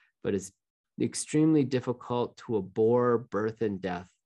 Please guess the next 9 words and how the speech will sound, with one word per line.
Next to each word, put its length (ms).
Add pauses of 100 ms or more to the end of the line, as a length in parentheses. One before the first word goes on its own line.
(400)
and 100
difficult 580
to 100
aspire 600
to 160
the 80
Buddha 320
Dharma," 480 (480)
right? 240